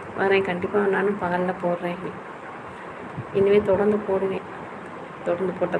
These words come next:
தான் நமக்கும், ம், கொஞ்சம் நல்லாயிருக்கும். ம், நானும் இப்படி பேசினோம்னா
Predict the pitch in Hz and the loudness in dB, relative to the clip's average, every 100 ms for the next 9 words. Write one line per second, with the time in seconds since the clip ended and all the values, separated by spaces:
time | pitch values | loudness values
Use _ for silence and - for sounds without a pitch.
0 | - 196 185 175 175 185 185 185 - - | 2 2 2 0 0 0 0 -4 -10 -12
1 | - - - - - - - 427 370 170 | -12 -12 -12 -12 -12 -12 -10 -6 -4 -2
2 | 175 175 175 175 170 165 165 175 170 - | -2 -2 -4 -2 0 0 2 0 0 -4
3 | - - - - - - - - - - | -6 -8 -12 -12 -12 -12 -12 -12 -12 -12
4 | - - - - - - - 175 180 170 | -12 -12 -12 -12 -12 -10 -6 -4 -2 -4
5 | - - 170 180 190 185 180 - - 180 | -6 -4 -2 0 0 -2 -4 -8 -6 -4
6 | 175 - - - - - 175 190 202 190 | -4 -6 -12 -12 -12 0 2 4 4 2